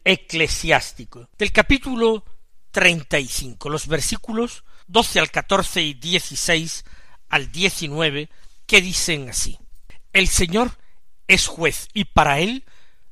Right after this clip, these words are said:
no cuenta el prestigio de las personas.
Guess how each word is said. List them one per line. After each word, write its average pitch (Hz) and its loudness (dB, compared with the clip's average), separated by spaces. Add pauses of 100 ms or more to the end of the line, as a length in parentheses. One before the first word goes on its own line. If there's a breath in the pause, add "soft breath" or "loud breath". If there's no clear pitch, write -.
(140)
no 175 0 (180)
cuenta 240 0
el 180 4
prestigio - 0
de 175 2
las 151 8
personas. 120 -4